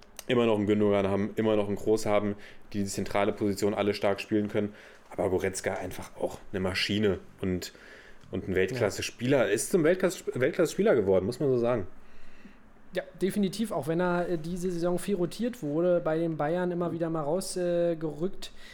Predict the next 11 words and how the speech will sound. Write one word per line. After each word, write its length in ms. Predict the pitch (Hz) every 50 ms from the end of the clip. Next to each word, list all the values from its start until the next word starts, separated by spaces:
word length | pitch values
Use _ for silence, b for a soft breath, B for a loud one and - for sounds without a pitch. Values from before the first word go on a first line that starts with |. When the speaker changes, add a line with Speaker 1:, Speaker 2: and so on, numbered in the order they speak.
| B B
Speaker 2:
Aber 180 | B 156 160
wenn 100 | 147 160
er 60 | 175 170
gespielt 340 | 160 - - - 180 165
hat, 120 | 165 170 170
tatsächlich 380 | 165 160 160 165 156 175 160
immer 180 | - 175 170 170
eigentlich 300 | 165 165 160 160 156 -
gute 120 | - 165
Leistung 380 | 165 151 151 165 170 - 196 180
gezeigt. 440 | 170 156 - - 160 160 160 160